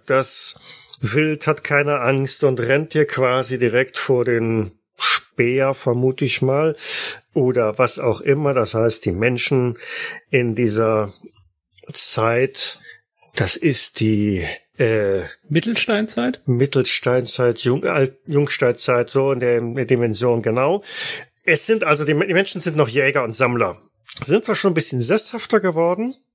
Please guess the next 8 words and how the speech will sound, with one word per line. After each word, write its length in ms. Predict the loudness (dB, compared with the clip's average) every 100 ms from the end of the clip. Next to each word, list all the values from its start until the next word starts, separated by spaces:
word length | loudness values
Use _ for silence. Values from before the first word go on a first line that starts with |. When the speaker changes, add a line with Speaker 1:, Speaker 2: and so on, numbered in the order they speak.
| -4
Speaker 1:
bauen 240 | 0 0
sich 220 | 0 -2 0
also 220 | 0 0
ihre 220 | -2 -2
Zelte 600 | 0 0 0 0 0 0
und, 400 | -2 -6 -6 -2
äh, 280 | 0 0 -2 -4 -10 -6 0
ja, 320 | 0 -2